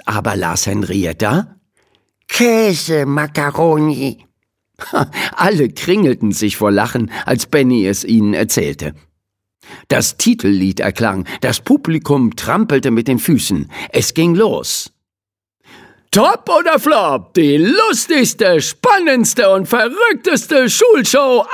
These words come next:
aller Zeiten", rief der Moderator und sprang wie ein Clown durch die Luft. Die Kandidaten trugen rote und blaue T-Shirts und zappelten aufgeregt herum.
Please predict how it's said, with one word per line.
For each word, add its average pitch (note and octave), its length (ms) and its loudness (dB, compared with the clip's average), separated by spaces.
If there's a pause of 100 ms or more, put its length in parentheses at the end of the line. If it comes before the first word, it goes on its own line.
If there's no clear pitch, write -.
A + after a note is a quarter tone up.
aller D4+ 280 0
Zeiten", D#3 1080 0 (500)
rief A2+ 220 0
der G2 120 0
Moderator G2 680 0 (160)
und B2+ 160 2
sprang D3 400 0
wie - 140 -6
ein B2+ 160 -2
Clown C3 480 2
durch G#2+ 220 0
die A2+ 120 2
Luft. - 420 -2 (680)
Die C#3 100 2
Kandidaten A#2 720 0
trugen G#2 320 0
rote G#2 540 2
und C#3 300 -4
blaue A#2 500 2
T-Shirts G3 720 -2 (180)
und - 180 0
zappelten C#3+ 460 0
aufgeregt G#2 640 -2
herum. F2+ 380 -6